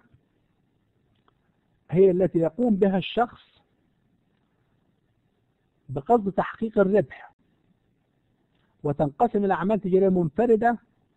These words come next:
ومشروعات تجارية. الأعمال التجارية المنفردة هي التي يقوم بها أي شخص تاجر أو غير تاجر، ولو وقعت منه لمرة واحدة يعتبر هذا العمل عمل تجاري.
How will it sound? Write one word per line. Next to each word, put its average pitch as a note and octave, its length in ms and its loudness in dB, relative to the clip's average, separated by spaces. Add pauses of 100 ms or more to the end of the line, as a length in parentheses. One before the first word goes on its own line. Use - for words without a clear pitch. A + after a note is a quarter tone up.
(340)
ومشروعات E3+ 840 -2
تجارية. D#3 440 -2 (800)
الأعمال C#3+ 380 -2
التجارية G#3 320 0
المنفردة G#3+ 760 0
هي E3 140 -2
التي F3 260 -2
يقوم G3+ 340 -2
بها G3 300 0 (180)
أي G#3+ 220 -2
شخص - 360 -6
تاجر F3+ 400 -2
أو D#3+ 100 -2
غير D3 160 -4
تاجر، G#3 400 -2 (520)
ولو D#3 200 2
وقعت F3+ 540 0
منه G#3 180 0
لمرة F3+ 360 0
واحدة D#3 440 -2 (320)
يعتبر E3+ 480 0
هذا E3+ 100 -4
العمل E3+ 300 -4
عمل D#3+ 240 -6
تجاري. C3+ 400 -6